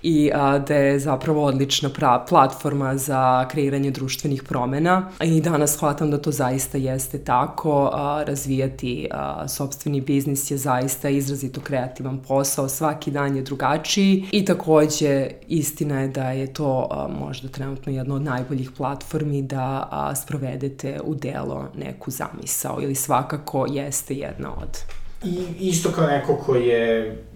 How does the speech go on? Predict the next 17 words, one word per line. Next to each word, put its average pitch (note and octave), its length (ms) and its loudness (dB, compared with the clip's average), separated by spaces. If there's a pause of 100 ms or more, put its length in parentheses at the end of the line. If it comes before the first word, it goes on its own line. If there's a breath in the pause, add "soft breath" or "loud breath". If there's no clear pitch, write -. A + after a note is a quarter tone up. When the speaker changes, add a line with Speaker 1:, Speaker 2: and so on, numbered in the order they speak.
Speaker 2:
jeli, A#2 400 0 (600)
dosta C#3+ 300 2
dugo B2+ 420 4
živeo A#2 480 -2
van F3+ 260 6
Srbije, E3+ 340 -2
i B2+ 40 -2
dalje G#2+ 220 -6
živi B2 200 -8
van E3+ 240 2
Srbije, F3+ 480 8
ali C#3 160 4
isto - 180 -2
tako C#3 240 0
je C3+ 60 4
održavao A#2 520 2
kontakt A#2 600 -4